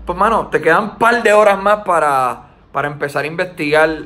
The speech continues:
eso que verdaderamente te apasiona, más que la mierda de trabajo que tienes en, en un fast food, o, o, o en una oficina, o, ¿sabes? Muchos,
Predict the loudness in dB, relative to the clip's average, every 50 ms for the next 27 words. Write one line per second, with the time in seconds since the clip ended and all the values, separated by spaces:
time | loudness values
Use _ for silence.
0 | -16 -12 -8 -6 -6 -4 -4 -4 -4 -2 -2 -2 -2 -4 -4 -6 -6 -4 -2 -2
1 | 0 0 0 0 -2 -2 -4 -6 -6 -4 -2 0 0 0 -2 -2 -4 -4 -4 -2
2 | -4 -4 -4 -6 -6 -2 -2 0 0 2 0 0 -2 -4 -4 -2 0 0 2 2
3 | 2 2 2 2 2 4 2 2 0 0 -2 -2 -4 -4 -6 -6 -6 -8 -8 -8
4 | -8 -8 -10 -8 -4 -2 -2 -2 -4 -6 -4 0 2 2 2 0 0 -4 -8 -12
5 | -18 -20 -20 -20 -20 -16 -6 -2 0 2 2 2 0 2 2 2 2 0 -2 -4
6 | -4 -4 -2 -2 -2 -4 -4 -6 -4 -4 -4 -4 -4 -8 -8 -6 -6 -4 -4 -4
7 | -4 -2 0 2 2 4 2 2 0 -2 -6 -12 -20 -20 -20 _ -4 -2 0 2
8 | 2 4 4 2 2 0 0 -2 -2 -2 -2 -4 -4 -8 -10 -16 -8 -4 -2 0
9 | 2 2 0 -2 -4 -8 -16 -20 -20 -20 -20 -20 -20 -20 -20 -20 -20 -20 -20 -20
10 | -20 -18 -12 -8 -8 -6 -2 0 0 0 0 -2 -10 -16